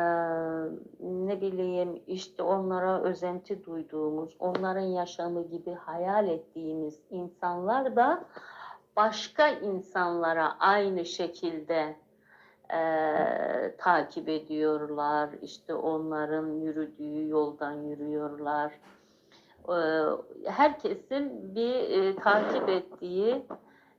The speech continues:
e, ve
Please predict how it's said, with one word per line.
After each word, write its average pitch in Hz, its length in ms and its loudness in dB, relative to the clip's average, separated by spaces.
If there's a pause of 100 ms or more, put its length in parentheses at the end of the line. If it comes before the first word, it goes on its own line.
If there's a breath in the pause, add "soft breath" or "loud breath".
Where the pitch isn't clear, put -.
(160)
e, 185 100 0 (1900)
ve 202 440 2